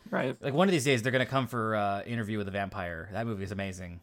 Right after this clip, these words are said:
Speaker 2: But, uh, at the beginning of that movie, one of the main characters, who was a slave owner and a plantation owner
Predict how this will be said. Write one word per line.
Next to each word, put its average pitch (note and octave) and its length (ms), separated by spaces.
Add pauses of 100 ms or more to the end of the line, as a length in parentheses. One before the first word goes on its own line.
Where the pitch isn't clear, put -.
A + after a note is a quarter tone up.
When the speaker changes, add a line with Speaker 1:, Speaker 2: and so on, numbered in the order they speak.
(100)
Speaker 2:
But, F#2+ 160
uh, F#2 280
at G#2+ 140
the G#2 60
beginning B2+ 240
of B2 60
that A#2+ 120
movie, G2 360
one G#2+ 160
of G#2 40
the G2+ 60
main G2+ 140
characters, G2+ 420
who - 80
was F#2+ 160
a F2+ 60
slave C#3+ 280
owner G2 240
and F#2 120
a - 20
plantation G2+ 500
owner E2+ 320